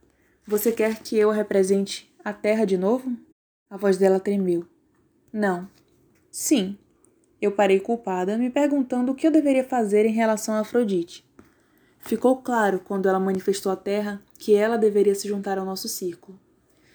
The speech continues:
Mas Stevie Ray surtaria se ela descobrisse que o seu lugar foi substituído por alguém que ela considerava sua inimiga. Além do mais, ninguém a não ser Afrodite sabia sobre Stevie Ray, e é assim que eu preciso manter, até estar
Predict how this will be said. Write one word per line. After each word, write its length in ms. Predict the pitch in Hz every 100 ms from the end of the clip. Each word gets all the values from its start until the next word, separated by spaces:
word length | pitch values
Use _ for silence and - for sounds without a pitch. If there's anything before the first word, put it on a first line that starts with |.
| _ -
Mas 240 | 202 208
Stevie 280 | 202 226 208
Ray 160 | 202 202
surtaria 720 | 202 233 - 247 208 196 202
se 140 | 196
ela 140 | 202 196
descobrisse 680 | 190 - 190 196 202 202
que 80 | 196
o 20 |
seu 240 | 202 - 240
lugar 400 | 247 190 208 226 _ _ _ _
foi 140 | - 247
substituído 680 | 247 247 262 269 220 208 220
por 200 | 226 214
alguém 360 | 208 196 202
que 120 | 220
ela 100 | 233
considerava 680 | 220 214 - 202 196 190 190
sua 160 | 196 202
inimiga. 540 | 202 233 196 175 175 _ _ _ _ _ _ _
Além 220 | - 185 185
do 100 | 196
mais, 720 | 185 185 226 202 190 - -
ninguém 400 | 208 208 196 233
a 60 | 254
não 140 | 233
ser 180 | 220 233
Afrodite 680 | 254 269 247 196 214 233 -
sabia 360 | - 220 214
sobre 220 | 208 214
Stevie 300 | 208 - 202
Ray, 280 | 247 196 170 - _ _ _ _ -
e 140 | 240
é 60 | 269
assim 280 | 254 262
que 80 | 254
eu 60 | 269
preciso 400 | 269 214 233 226
manter, 480 | 254 277 220 180 - _ -
até 260 | 196 196
estar 240 | 196 202